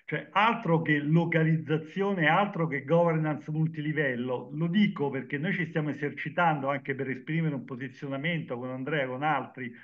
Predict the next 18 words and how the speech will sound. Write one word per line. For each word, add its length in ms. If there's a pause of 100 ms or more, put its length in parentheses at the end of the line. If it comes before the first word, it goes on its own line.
(300)
rispetto 640
a 140
quello 260
che 80
abbiamo 400
capito 540
o 220
intuito, 840
pur 200
partecipando 840
con 100
le 100
nostre 420
rappresentanze 760
alla 140
cabina 420
di 120
regia 640